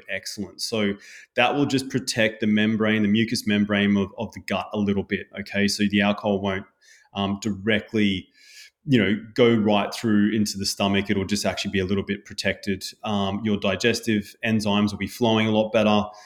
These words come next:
Um, you know, there's a certain enzyme that helps break down alcohol, um, that will help, that will help you process the alcohol. It ha-, actually helps you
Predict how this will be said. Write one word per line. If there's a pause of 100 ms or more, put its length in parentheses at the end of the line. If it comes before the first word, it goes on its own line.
(200)
Um,
you
know,
there's
a
certain
enzyme
that
helps
break
down
alcohol, (320)
um, (480)
that
will
help, (220)
that
will
help
you
process
the
alcohol.
It
ha-,
actually
helps
you